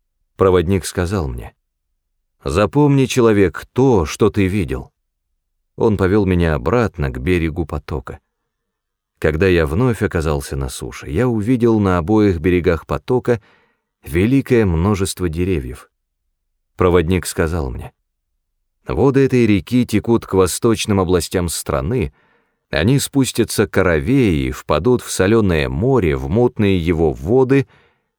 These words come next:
и те исцелятся. И там, куда придет поток, будут кишеть живые твари, и будет великое множество рыбы. Ибо куда ни придут эти воды, они повсюду будут нести исцеление и жизнь.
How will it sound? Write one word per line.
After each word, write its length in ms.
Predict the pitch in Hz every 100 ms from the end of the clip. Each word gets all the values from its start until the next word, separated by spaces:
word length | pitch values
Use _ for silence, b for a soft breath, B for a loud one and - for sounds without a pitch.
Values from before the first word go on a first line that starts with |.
| _ -
и 180 | 82
те 320 | 76 95 82 73
исцелятся. 760 | - - 69 62 - - - _ _ _ _ _ _ _ _ _
И 140 | 69 73
там, 260 | 123 123
куда 240 | 113 110 104
придет 440 | 95 87 92 -
поток, 580 | 76 - 127 110 - -
будут 340 | 120 123 113
кишеть 480 | - 98 123 117 -
живые 520 | 71 78 98 120 90
твари, 520 | - - 76 135 117 80
и 120 | 80
будет 340 | 87 127 127
великое 760 | 85 110 104 110 123 - 117 113
множество 720 | 107 95 90 85 - - 78
рыбы. 340 | 78 65 64 - _ _ _ _ _ _ -
Ибо 220 | - 69
куда 260 | 78 85 110
ни 140 | 101
придут 480 | 82 82 69 131 -
эти 220 | 87 -
воды, 440 | 60 58 60 - - -
они 240 | - 127
повсюду 680 | 131 117 - - 131 135 135
будут 360 | 127 131 123 110
нести 440 | 101 - 120 113
исцеление 920 | 87 - - 90 85 85 82 82 80
и 140 | - 78
жизнь. 500 | 71 85 64 57